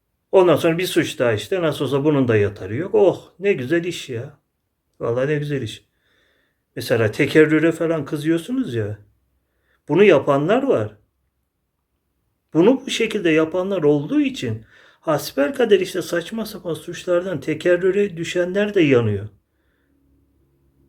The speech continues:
Bu ülke böyle. Bir bölü sekiz olayı herkes içeri girsin.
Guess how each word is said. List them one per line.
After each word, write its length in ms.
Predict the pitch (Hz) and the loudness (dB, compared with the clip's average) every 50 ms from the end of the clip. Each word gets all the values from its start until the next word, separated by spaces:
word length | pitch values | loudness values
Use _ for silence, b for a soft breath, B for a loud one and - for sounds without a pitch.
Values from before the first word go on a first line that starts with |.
| _ _ _ _ _ _ _ _ _ _ - | _ _ _ _ _ _ _ _ _ _ -4
Bu 100 | 143 139 | 0 0
ülke 280 | 170 160 185 202 175 | 2 6 6 6 8
böyle. 460 | 170 196 196 190 160 123 101 - - - _ _ _ _ _ _ _ _ - | 8 8 8 8 6 2 0 -2 -8 -16 _ _ _ _ _ _ _ _ -6
Bir 220 | 180 214 208 170 | -4 -4 0 2
bölü 160 | 170 160 147 - | 2 0 0 -2
sekiz 320 | - 147 120 131 135 107 | -6 -6 -6 -6 -2 2
olayı 460 | 104 208 208 160 143 165 226 277 302 - - _ _ _ _ _ _ _ _ _ _ _ _ | 4 6 6 6 4 2 0 -2 -6 -10 -16 _ _ _ _ _ _ _ _ _ _ _ _
herkes 400 | - 254 269 240 220 214 202 180 | -2 0 2 2 2 2 0 0
içeri 340 | 170 170 - 214 226 226 202 | 0 -2 -4 -4 -4 -2 -2
girsin. 580 | 208 214 208 196 - - 160 120 104 - - | 0 -2 -2 -2 -4 -4 -4 -4 -4 -8 -12